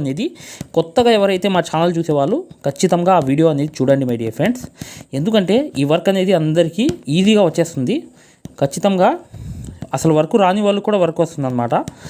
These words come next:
దానికి కారణం ఏంటంటే, మా, మేము అందజేసే సూదులు అన్నమాట. సూదులు అనేవి హై క్వాలిటీ ముంబై సూదులు. ఇలాంటి సూదులు మార్కెట్లో ఎక్కడ దొరకవు, my dear friends. ఎందుకంటే ఈ సూదులో ఉన్న స్పష్టత, క్లా-, క్వాలిటీ అనేది అలాంటిది.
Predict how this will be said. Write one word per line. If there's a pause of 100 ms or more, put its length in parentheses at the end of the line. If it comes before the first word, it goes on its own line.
(340)
దానికి
కారణం
ఏంటంటే,
మా, (200)
మేము
అందజేసే
సూదులు
అన్నమాట. (160)
సూదులు
అనేవి
హై (100)
క్వాలిటీ (100)
ముంబై
సూదులు. (520)
ఇలాంటి
సూదులు (120)
మార్కెట్లో (100)
ఎక్కడ
దొరకవు,
my
dear
friends. (540)
ఎందుకంటే (160)
ఈ
సూదులో
ఉన్న (120)
స్పష్టత, (180)
క్లా-, (420)
క్వాలిటీ
అనేది
అలాంటిది.